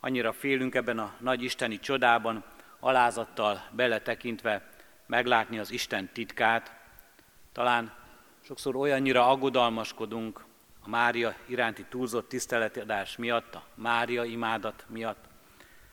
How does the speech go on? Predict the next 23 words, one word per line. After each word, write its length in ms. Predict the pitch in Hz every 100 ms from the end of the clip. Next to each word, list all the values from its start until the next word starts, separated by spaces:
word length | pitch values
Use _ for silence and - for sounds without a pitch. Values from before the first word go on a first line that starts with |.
| - _ -
hogy 140 | 117
közben 340 | 135 117 123
elveszítjük 800 | 123 135 113 107 - 113 - 110
az 340 | 110 110 - - - - -
Istennel 480 | 127 123 110 104
való 280 | 107 113 104
kapcsolatunknak 1040 | - 120 - 117 104 - 98 104 104 - - - -
egy 300 | 104 98 - - _ _
nagy 380 | - 120 120 - - - -
titkát 500 | - 95 - 87 80
is. 320 | 82 - - - - - - - _ - - - - _
Mi 180 | - 139
ez 140 | 107 107
a 100 | 92
titok? 480 | 107 101 87 - - - - - - - - - - - -
Mi 120 | 151
a 220 | 127 107 -
karácsonyi 600 | 127 135 110 104 120 104 -
történetben 920 | 131 123 - 113 104 101 117 113 104 - - - - - _ -
az 180 | 117
a 220 | 117 104 -
lényeg, 460 | 120 127 117 117 113
ami 340 | 110 110